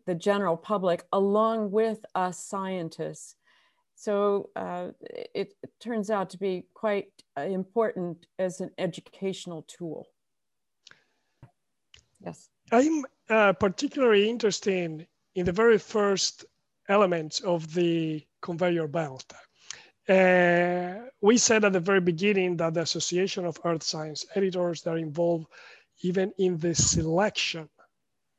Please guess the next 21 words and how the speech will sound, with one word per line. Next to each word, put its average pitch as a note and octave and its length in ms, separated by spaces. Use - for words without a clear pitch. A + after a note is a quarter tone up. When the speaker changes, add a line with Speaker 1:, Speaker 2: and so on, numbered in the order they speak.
Speaker 2:
I'm A#3 180
intrigued A3 800
by F3+ 280
the E3+ 680
selection. E3+ 840
What A#3+ 260
is C4+ 200
the, G3+ 440
the F#3 180
power F#3 680
or F#3+ 240
the F3+ 140
leverage F3+ 640
that, E3 260
that E3 160
you F3+ 160
have F3 480
to E3+ 360
select F3+ 800
specific - 760
topics? - 560